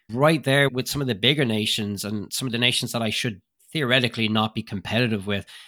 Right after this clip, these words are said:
is a massive, massive win. And I feel I'm looking at the tides, and they are changing a little bit in Ireland, and we are getting some interest. We have a Nordic skier who's already qualified for Italy, and then we have speed skaters, we have curling, we have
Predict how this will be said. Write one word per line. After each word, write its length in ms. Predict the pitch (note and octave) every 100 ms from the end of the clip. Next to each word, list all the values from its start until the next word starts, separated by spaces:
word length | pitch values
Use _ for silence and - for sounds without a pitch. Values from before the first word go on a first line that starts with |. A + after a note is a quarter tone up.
| -
is 160 | B2 A#2
a 40 |
massive, 560 | A2 A2 A#2 A#2 - G2+
massive 380 | A2 G#2+ G#2+ F#2
win. 360 | G2 G2 F#2 -
And 340 | F#2+ F#2+ F#2 - -
I 120 | A#2
feel 540 | A#2 B2+ B2+ A#2+ A#2 - _ _
I'm 140 | F#2+ G#2
looking 320 | A2 A2+ A2
at 120 | A2 - _ G#2+
the 60 | A2
tides, 500 | - G#2+ G#2+ A2 -
and 120 | A2
they 100 | G#2
are 140 | A2+
changing 440 | A2+ - A2+ A2+ A2+
a 40 |
little 160 | A#2+ A#2+
bit 120 | A#2+
in 120 | B2
Ireland, 360 | B2 B2+ B2+ - - - _
and 80 | A2
we 100 | A2
are 100 | A2+
getting 280 | A#2 A2+ G#2+
some 160 | A2+ G#2+
interest. 460 | G#2+ - A2 - - _
We 60 | A2
have 100 | G#2
a 40 |
Nordic 360 | G#2 A2 A2+ -
skier 480 | - A#2 A2+ A#2
who's 240 | G#2 A2 F#2+
already 320 | G#2+ G#2+ G#2+
qualified 580 | - G#2+ G#2+ A2+ G#2+ G2+ -
for 260 | - G#2 -
Italy, 400 | G#2 A#2 A2 A2
and 160 | G#2+
then 160 | G#2 A2
we 140 | A#2
have 340 | F#2+ G#2+ G#2 - - - -
speed 420 | - - A2+ A2
skaters, 520 | - G#2+ G#2+ G#2 -
we 60 | G#2
have 160 | -
curling, 500 | - A#2 A2 A2 G#2
we 100 | G#2
have 120 | G#2+